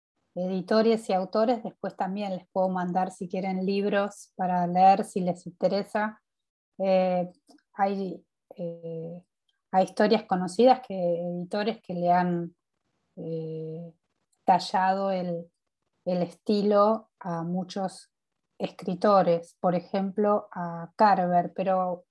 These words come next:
esto yo me, es, yo me refiero más a,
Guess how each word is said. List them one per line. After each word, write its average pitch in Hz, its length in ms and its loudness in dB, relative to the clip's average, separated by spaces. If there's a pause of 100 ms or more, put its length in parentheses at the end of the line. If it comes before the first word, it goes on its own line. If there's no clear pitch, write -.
esto - 340 -8
yo 196 200 -8
me, 196 280 -6
es, - 320 -10
yo - 200 -6
me 196 100 4
refiero 196 480 4
más 190 540 2
a, 170 500 -6